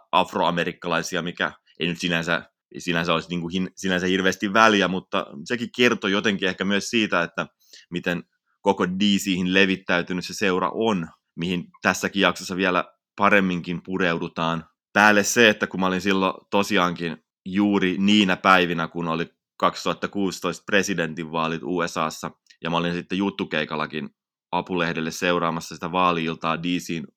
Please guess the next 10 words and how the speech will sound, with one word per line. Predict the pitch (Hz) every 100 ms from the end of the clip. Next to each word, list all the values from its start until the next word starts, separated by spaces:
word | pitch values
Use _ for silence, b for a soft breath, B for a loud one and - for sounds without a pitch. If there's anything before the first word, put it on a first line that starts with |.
| 87
baareissa | 90 90 85 78 - 78
ihan | 82
siinä | 78 82 78 b b b -
The | 87
Capitolin | 113 101 87 85 90
takana, | 104 101 95 73
niin | 73 73 - _
kun | 92 90
nyt | 85
kuitenkin | 95 85 85 85